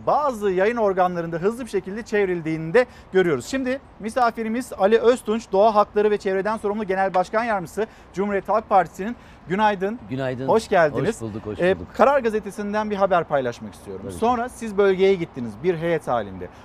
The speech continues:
Speaker 1: Orada neler gördünüz, neler yaşadınız onu konuşmak istiyoruz sizinle.
Speaker 2: Evet.
Speaker 1: Karar Gazetesi'ndeki sür manşetteki haber,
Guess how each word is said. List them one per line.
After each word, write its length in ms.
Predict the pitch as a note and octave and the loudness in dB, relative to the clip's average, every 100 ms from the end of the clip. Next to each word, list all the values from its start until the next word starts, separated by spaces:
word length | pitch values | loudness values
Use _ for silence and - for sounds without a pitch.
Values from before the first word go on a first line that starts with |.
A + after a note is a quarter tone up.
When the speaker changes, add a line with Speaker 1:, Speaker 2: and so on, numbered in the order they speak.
| - | -4
Speaker 1:
Orada 480 | C4 B3 G3+ G3+ G3 C#3+ | -2 0 2 2 2 -6
neler 320 | D#3+ F#3+ G3 | -4 4 4
gördünüz, 560 | G3 G3 F#3+ F3 F#3+ F3+ C3+ | 4 2 0 -4 -6 -8 -6
neler 300 | B2 C#3+ F#3 | 0 4 4
yaşadınız 540 | G3+ F#3 G3+ F#3 G#3+ - - - | 2 -2 -4 -2 -6 -8 -20 -4
onu 200 | G3+ C4+ | 2 2
konuşmak 380 | B3 F#3 F3 F#3 | 2 0 0 -4
istiyoruz 260 | - D3 B2 | -4 -6 -4
sizinle. 180 | A#2 A2 | -2 -2
Speaker 2:
Evet. 140 | B2+ | 4
Speaker 1:
Karar 220 | F3+ B3 | 6 6
Gazetesi'ndeki 920 | A#3 A3 A3+ A3 A3+ G#3+ G#3+ - G#3+ G#3 - - | 6 0 -2 -6 -4 -2 -2 0 -2 -2 -8 -2
sür 180 | G#3 | 2
manşetteki 600 | A#3 A#3 G#3+ F#3+ F#3+ G3+ | 4 4 4 -2 -2 2
haber, 260 | F3 E3+ | 4 6